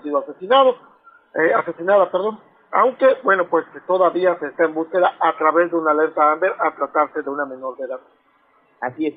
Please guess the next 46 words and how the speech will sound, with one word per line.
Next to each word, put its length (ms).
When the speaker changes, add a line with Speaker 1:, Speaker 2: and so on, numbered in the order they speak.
Speaker 2:
y 80
aquí 160
tengo 220
precisamente 800
la, 340
la 160
ficha 380
que 80
manda 260
la 120
Fiscalía 420
General 360
del 160
Estado 280
de 80
Quintana 420
Roo, 240
esta 240
alerta 400
Amber, 300
se 100
dice 280
que 100
es 180
una, 380
una 200
joven 520
de 120
dieciséis 600
años 360
de 80
edad, 280
está 240
como 200
no 120
localizada, 720
fue 200
vista 280
por 180
última 340
vez 220
en 100
el 60
municipio 560
de 160
Tulum, 560